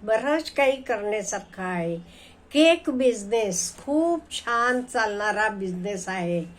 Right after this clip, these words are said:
आपल्या सबस्क्रायबर प्रियांका ताई चालू केले बघा, त्यांचं पण, अ, खूप छान चाललेलं आहे. अ, त्यामुळे आपण आपलं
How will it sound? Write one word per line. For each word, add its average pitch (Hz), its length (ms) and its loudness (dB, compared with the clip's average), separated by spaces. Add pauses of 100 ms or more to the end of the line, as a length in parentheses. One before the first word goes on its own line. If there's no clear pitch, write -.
(520)
आपल्या 202 960 2
सबस्क्रायबर 240 880 0
प्रियांका 214 720 0
ताई 208 600 -2
चालू 202 380 -2
केले 196 320 -2
बघा, 175 340 -4 (580)
त्यांचं 220 300 -2
पण, 220 260 2
अ, 214 260 2 (100)
खूप - 420 -6
छान 254 300 2
चाललेलं 220 540 2
आहे. 175 460 -2 (760)
अ, - 40 -12 (480)
त्यामुळे 285 340 4
आपण 294 640 0
आपलं 254 680 -4